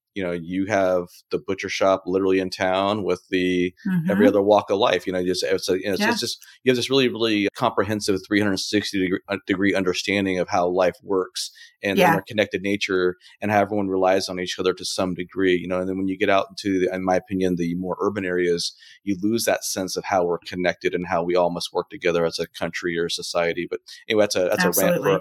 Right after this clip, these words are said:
Speaker 1: for, for, for another day.
Speaker 2: <laughs> Yeah,
Speaker 1: But
Speaker 2: yeah. I mean, you know, so I, I grew up in the middle of nowhere.
Speaker 1: Yeah.
Speaker 2: And I didn't have indoor plumbing until right before I got into junior high.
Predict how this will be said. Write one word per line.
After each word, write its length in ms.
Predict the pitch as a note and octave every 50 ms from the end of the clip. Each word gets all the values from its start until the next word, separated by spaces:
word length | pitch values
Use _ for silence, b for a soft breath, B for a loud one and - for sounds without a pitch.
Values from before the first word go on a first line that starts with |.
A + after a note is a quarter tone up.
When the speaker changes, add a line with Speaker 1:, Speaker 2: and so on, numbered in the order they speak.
| - _ _
Speaker 1:
for, 140 | G2+ F#2+ - _
for, 60 | B2+
for 120 | G#2+ G2 F#2
another 200 | F#2+ F#2+ F#2+ F2+
day. 300 | - G#2+ G#2+ G2+ F#2+ - D#4
Speaker 2:
<laughs> 40 | D4 - B B B B B B B B
Yeah, 380 | - B3+ C4+ D4+ D4+ B3+ G#3 G3
Speaker 1:
But 80 | - B3
Speaker 2:
yeah. 180 | C#4 C4+ C4+ -
I 40 | B3
mean, 200 | B3 B3+ B3+ A#3+
you 120 | B3+ C4+ B3+
know, 200 | B3+ B3 B3 A#3+
so 140 | B3 C#4+ C4+
I, 280 | A#3 B3 B3+ B3 B3 - - _ - - -
I 80 | B3
grew 240 | B3 B3+ B3 B3 B3+
up 220 | C4+ C#4 C#4 - - - _ _ _ _ -
in 120 | A#3+ A#3
the 60 | A#3
middle 240 | A3+ A3+ A3 G#3+ G#3
of 100 | G3+ F#3
nowhere. 540 | G3+ G3+ F#3+ F3+ D3+ A#2+ F2 D#2 - - - _ _ _
Speaker 1:
Yeah. 160 | - G#2+ G2+ G2
Speaker 2:
And 480 | G3+ G3+ G3+ G2 G3+ G3 G3 G3 G3 - -
I 200 | - F3 F#3 A#3 A#3+
didn't 200 | B3+ C4+ B3 A#3+
have 180 | A3 G#3+ G#3 G3+
indoor 320 | G#3 G#3 G#3 G3+ G3 F#3+ -
plumbing 340 | A3 G#3 G3+ F#3+ F3+ F3
until 280 | E3+ F3+ - - F3+ F3
right 160 | F3+ F3+ F3
before 200 | F#3 G3+ - G3+ F#3
I 80 | F#3
got 180 | F3 E3+ F3 F3
into 180 | F3+ F3+ E3 E3+
junior 260 | F3+ F3+ E3+ D3 C#3
high. 220 | D#3 D3 A2+ -